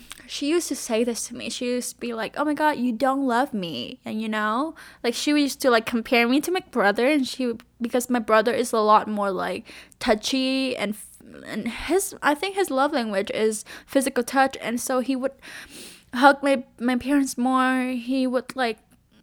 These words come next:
he would just f-, closer to my parents physically more than I was,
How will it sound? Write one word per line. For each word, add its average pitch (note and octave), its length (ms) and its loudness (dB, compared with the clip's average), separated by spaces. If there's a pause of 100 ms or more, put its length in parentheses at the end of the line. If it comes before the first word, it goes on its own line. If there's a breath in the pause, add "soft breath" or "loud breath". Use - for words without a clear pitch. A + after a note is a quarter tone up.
(300)
he C#4+ 160 -4
would F4 180 -4
just - 200 -12 (1300)
f-, - 240 -18
closer C#4 480 2
to - 160 -6
my C#4+ 60 -2
parents C#4+ 400 -2
physically E4+ 640 -2
more D#4 340 0
than C4+ 220 -4
I C4 720 -4
was, A3+ 560 0